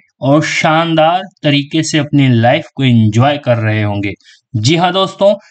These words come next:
एसएससी जीडी Staff Selection Commission General Duty गणित यानी कि math में प्रश्न यहाँ से पूछे जाते हैं, कहाँ से पूछे जाते हैं वो मैं यहाँ बताऊंगा आपको। ठीक है,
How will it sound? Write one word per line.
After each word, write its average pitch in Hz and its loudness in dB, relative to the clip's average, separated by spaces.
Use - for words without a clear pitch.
एसएससी - -2
जीडी 160 0
Staff 156 -2
Selection 156 -2
Commission 143 0
General 160 2
Duty 151 0
गणित 143 -2
यानी 151 0
कि 190 -8
math 151 0
में 165 -2
प्रश्न 196 -2
यहाँ 147 0
से 208 -4
पूछे 185 -2
जाते 160 0
हैं, 170 -2
कहाँ 156 0
से 196 -4
पूछे 180 -2
जाते 165 -2
हैं 180 0
वो 165 2
मैं 196 0
यहाँ 123 2
बताऊंगा 147 0
आपको। 135 -2
ठीक 156 2
है, 196 -2